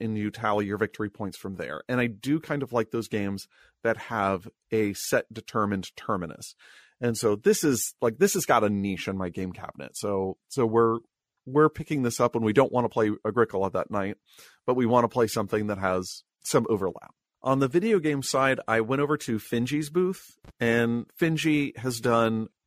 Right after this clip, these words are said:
A Night in the Woods. They've done Tunic, which I could rave about for eighty-seven episodes, but I won't. <laughs>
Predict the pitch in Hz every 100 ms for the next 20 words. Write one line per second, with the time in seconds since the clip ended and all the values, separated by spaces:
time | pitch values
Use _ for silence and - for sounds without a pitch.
0 | 120 110 120 - 123 110 117 113 110 -
1 | - - 113 104 117 107 104 104 - 127
2 | 131 - - 113 - - _ 104 107 104
3 | 104 101 _ _ _ _ - - 110 107
4 | 107 117 113 110 110 - - 101 98 -
5 | - 127 123 - 107 104 98 98 107 107
6 | - - 101 104 90 85 117 _ - -
7 | _ _ -